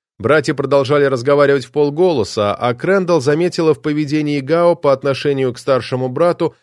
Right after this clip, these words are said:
едва уловимую почтительность. И дело было не только в разнице в возрасте. Скорее всего, Чан еще и имел более высокое звание. Наконец старший брат постучал в дверь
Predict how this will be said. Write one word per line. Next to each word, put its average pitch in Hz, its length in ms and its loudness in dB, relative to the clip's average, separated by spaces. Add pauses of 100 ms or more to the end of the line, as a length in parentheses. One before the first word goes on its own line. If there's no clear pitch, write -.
(180)
едва 143 360 0
уловимую 156 520 0
почтительность. 123 920 -8 (220)
И 131 80 -2
дело 185 260 4
было 175 200 4
не 170 140 2
только 190 260 0
в 156 80 -4
разнице 156 460 0
в 147 60 -6
возрасте. 87 640 -6 (260)
Скорее 135 300 2
всего, 143 300 -2
Чан 143 320 0
еще 135 360 -2 (280)
и 127 180 -2
имел 135 260 2
более 127 280 2
высокое 127 480 0
звание. 82 520 -2 (1120)
Наконец 127 440 0
старший 123 360 -2
брат 127 280 0
постучал 123 480 -2
в 104 40 -8
дверь 139 320 0